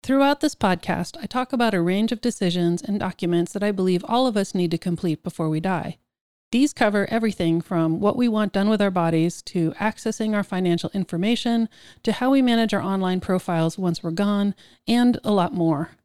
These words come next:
Making these decisions and writing them down is an act of kindness for our loved ones, but only if they can find the documents after we die.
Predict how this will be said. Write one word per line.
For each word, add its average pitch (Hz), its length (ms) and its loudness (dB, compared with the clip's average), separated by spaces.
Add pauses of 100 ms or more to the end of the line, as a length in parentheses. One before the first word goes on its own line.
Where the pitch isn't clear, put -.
(520)
Making 233 340 4
these 302 180 4
decisions 180 520 2
and 175 180 -4
writing 240 300 2
them 240 160 4
down 170 360 2
is 202 120 -2
an 220 120 -2
act 240 220 -2
of 254 120 -4
kindness 196 360 0
for 170 140 -4
our 175 120 0
loved 175 200 -2
ones, - 380 -6 (340)
but 233 240 0 (260)
only 190 500 4 (100)
if 208 100 -6
they 208 140 2
can 196 180 0
find 233 260 -2
the 180 60 0
documents 165 560 0
after 151 260 -4
we 151 120 -2
die. 185 420 -4